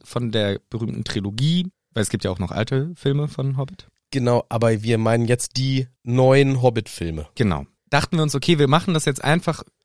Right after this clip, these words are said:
Speaker 1: nach der Story, die wir uns gerade durchgelesen haben, besprechen wir den Film dazu. Und dann haben wir es auch noch frisch im Kopf.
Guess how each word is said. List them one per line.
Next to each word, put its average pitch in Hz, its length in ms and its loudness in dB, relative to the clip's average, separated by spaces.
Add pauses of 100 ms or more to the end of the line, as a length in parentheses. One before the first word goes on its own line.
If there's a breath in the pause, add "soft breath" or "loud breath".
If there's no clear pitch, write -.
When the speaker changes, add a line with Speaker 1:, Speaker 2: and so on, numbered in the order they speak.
Speaker 1:
nach 151 300 4
der 175 120 2
Story, 170 320 2
die 127 140 -2
wir 127 100 4
uns 123 140 -2
gerade 196 340 4
durchgelesen 160 640 2
haben, 139 260 2
besprechen 123 380 -4
wir 95 80 -4
den 95 100 -2
Film 196 220 6
dazu. 160 400 2 (100)
Und 151 220 2
dann 143 120 6
haben 165 120 8
wir 180 40 4
es 165 60 2
auch 143 80 2
noch 131 120 2
frisch - 340 0
im 117 100 0
Kopf. - 320 -4